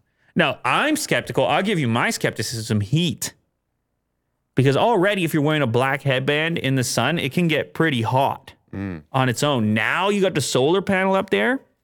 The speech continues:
Speaker 1: That
Speaker 2: Just
Speaker 1: baby's gonna,
Speaker 2: roasting your
Speaker 1: that
Speaker 2: head.
Speaker 1: baby's gonna be cooking. So that's a consideration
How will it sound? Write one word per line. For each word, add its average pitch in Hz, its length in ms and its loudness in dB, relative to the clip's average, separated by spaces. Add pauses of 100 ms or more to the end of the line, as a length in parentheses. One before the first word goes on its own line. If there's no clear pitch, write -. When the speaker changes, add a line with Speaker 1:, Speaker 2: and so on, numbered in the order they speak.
(1120)
Speaker 1:
That 156 120 4
Speaker 2:
Just 165 60 0
Speaker 1:
baby's 156 240 2
gonna, 131 100 2
Speaker 2:
roasting 120 320 -4
your 80 140 -4
Speaker 1:
that 90 60 0
Speaker 2:
head. 190 160 2
Speaker 1:
baby's 175 200 2
gonna 147 160 2
be 113 80 0
cooking. 127 480 0
So 127 160 2
that's 160 240 0
a 143 120 0
consideration 110 800 0